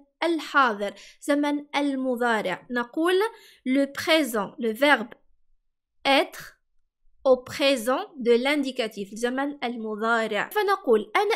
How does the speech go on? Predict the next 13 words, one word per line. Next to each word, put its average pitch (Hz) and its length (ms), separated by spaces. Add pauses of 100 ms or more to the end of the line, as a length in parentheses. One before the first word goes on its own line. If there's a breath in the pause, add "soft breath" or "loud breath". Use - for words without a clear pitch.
(100)
أكون، 294 460 (1900)
je 240 400 (720)
suis, 285 680 (400)
je 247 500 (440)
suis. 285 640 (600 soft breath)
أنت 440 380
تكون، 302 460 (1900)
tu 269 380
es, 247 240 (460)
tu - 160 (160)
es. 240 220 (1700)
هو 381 220 (180)
يكون، 247 420